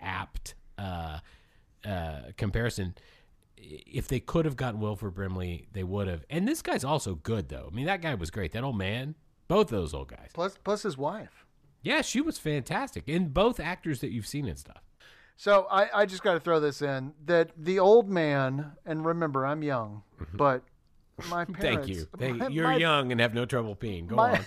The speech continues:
Speaker 1: on.
Speaker 2: <laughs> my, my parents told me that Wilford Brimley was the face of diabetes sales.
Speaker 1: You don't
Speaker 2: Uh,
Speaker 1: remember those commercials?
Speaker 2: I, yeah, I do. I do. I had to look 'em up, but I, I wrote down,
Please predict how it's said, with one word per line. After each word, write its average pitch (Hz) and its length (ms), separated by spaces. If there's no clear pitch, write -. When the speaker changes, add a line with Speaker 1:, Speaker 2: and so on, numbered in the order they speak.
Speaker 1:
on. 208 160
Speaker 2:
<laughs> - 60
my, 175 160
my 214 180
parents 196 640
told 175 320
me 127 160
that 120 220
Wilford 202 340
Brimley 175 360
was 123 240
the 131 400
face 175 360
of 131 260
diabetes 151 800
sales. 110 640
Speaker 1:
You 190 80
don't 302 140
Speaker 2:
Uh, - 20
Speaker 1:
remember 262 260
those 254 160
commercials? 165 600
Speaker 2:
I, - 100
yeah, 185 160
I 196 140
do. 185 380
I 143 80
do. 170 120
I 156 80
had 180 100
to 180 60
look 185 180
'em 180 100
up, 175 320
but 131 280
I, 143 300
I 151 140
wrote 165 300
down, 156 460